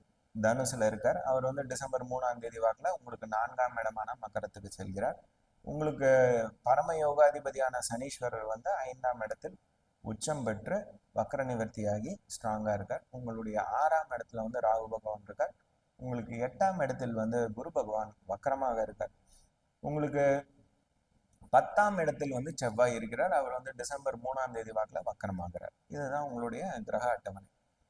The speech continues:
இப்ப இருக்கக்கூடிய காலகட்டத்துல வந்து உங்களுடைய ராசி அதிபதி மூன்றாம் இடத்துக்கு போகிறார்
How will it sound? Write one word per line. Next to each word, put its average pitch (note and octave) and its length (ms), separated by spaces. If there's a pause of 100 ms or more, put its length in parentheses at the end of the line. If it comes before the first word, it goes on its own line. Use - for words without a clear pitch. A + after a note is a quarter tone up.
(360)
இப்ப E3 180
இருக்கக்கூடிய F#3 540
காலகட்டத்துல E3+ 600
வந்து D#3 220
உங்களுடைய E3 440
ராசி D#3+ 340
அதிபதி D#3 440
மூன்றாம் D3 460
இடத்துக்கு B2+ 340
போகிறார் G#2+ 440